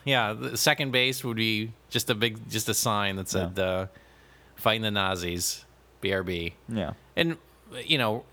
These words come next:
Speaker 2: Toodles.
Speaker 1: obviously, rampant racism aside, et cetera, et cetera, Honus Wagner, and, and it, to the point where it's two separate eras. I mean,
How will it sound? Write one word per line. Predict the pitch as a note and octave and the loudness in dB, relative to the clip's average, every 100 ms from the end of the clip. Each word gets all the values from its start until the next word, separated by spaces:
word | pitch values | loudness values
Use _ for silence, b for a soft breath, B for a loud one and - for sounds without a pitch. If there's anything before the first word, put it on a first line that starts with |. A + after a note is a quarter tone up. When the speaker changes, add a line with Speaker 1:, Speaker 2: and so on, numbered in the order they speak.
| - | -6
Speaker 2:
Toodles. | D3+ C#3 | 2 4
Speaker 1:
obviously, | C3 C3 A#2+ A#2+ A#2 | 4 2 0 2 2
rampant | B2 C3+ C3+ C3 G#2+ | 2 2 2 0 2
racism | A2 G#2+ - G2+ F#2+ F#2+ | 2 2 2 0 0 0
aside, | G2 A#2 G2 F#2+ G2 F#2+ G#2 | 2 4 4 4 2 0 -2
et | F#2 | 0
cetera, | - G2 F2+ F#2 | 2 2 2 0
et | F#2 | 0
cetera, | - G#2 G2+ G2 F#2+ - | 0 0 2 0 0 0
Honus | B2 A2 - | -2 0 2
Wagner, | G2 F#2+ G2+ G2 - B B B B | 2 2 0 -2 -4 B B B B
and, | F3 | 2
and | F#3 G#3 | 2 2
it, | E3+ F3+ | 0 0
to | - G3+ | 0 0
the | |
point | E3 G#3+ F3 | 2 0 2
where | D#3+ | 2
it's | D3 - | 2 0
two | - D#3+ | 0 2
separate | D3+ C3 G#2+ | 2 2 4
eras. | C#3+ G#2 F2 E2+ F#2+ | 4 2 0 -2 -2
I | |
mean, | F#2 F#2 F2+ | 0 0 -2